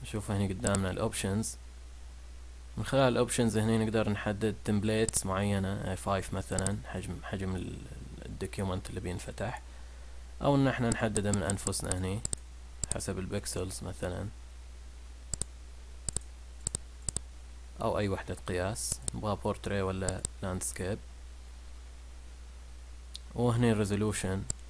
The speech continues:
أو دقة، دقة الدوكيومنت اللي بينفتح، والمساحة اللونية اللي نبغاها إذا كانت آر جي بي ولا، آه، جراي سكيل. وهنا إذا نبغاها ال-، بتكون ترانسبيرنسي اللاير الأولى فيها، أو إن هي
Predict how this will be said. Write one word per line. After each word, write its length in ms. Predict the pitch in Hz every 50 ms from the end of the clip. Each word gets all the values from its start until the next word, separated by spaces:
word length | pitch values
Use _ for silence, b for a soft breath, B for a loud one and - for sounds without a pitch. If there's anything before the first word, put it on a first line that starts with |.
| - - - - - - - - - - - - - 101
أو 80 | 98
دقة، 600 | 92 110 107 - - - 92 - - 95 98 101 - - - - - -
دقة 280 | 110 - - - 98 - -
الدوكيومنت 560 | 95 - - 98 - - 95 92 92 95 -
اللي 120 | - -
بينفتح، 640 | - 92 87 - - 101 - - 98 101 - - - - - - - - - - - - - - - - -
والمساحة 580 | 117 120 123 123 123 117 - 143 135 127 - 127
اللونية 380 | 120 117 117 117 117 117 117
اللي 120 | 113 110 107
نبغاها 600 | 104 98 98 107 107 107 110 110 113 120 127 123
إذا 120 | 104 101 95
كانت 340 | - - 101 95 98 - -
آر 180 | - 104 95
جي 200 | 95 - 104 95
بي 200 | 92 101 104 110
ولا، 420 | 117 110 98 92 95 92 104 98 - - - - - - - - - - - - - - - - - -
آه، 360 | - - - - - - - - 101
جراي 180 | 104 101 98
سكيل. 440 | - - - 101 95 95 101 - - - - - - - - - - - - - - - - - - - - - - - - - - - - - -
وهنا 360 | 117 120 120 135 143 143 135
إذا 180 | 127 131 131 123
نبغاها 400 | 117 110 117 123 120 120 120 117
ال-، 320 | 110 104 95 - 55 60 - - -
بتكون 320 | 123 - - - 120 113 104
ترانسبيرنسي 880 | - - 120 113 110 - - - 117 117 117 113 107 - - 113 113
اللاير 280 | 113 107 104 104 101 101
الأولى 360 | 101 104 92 76 107 104 98
فيها، 340 | - - 98 104 110 113 110
أو 240 | - - 123 131 127
إن 120 | 123 120
هي 280 | 117 113 117 120 123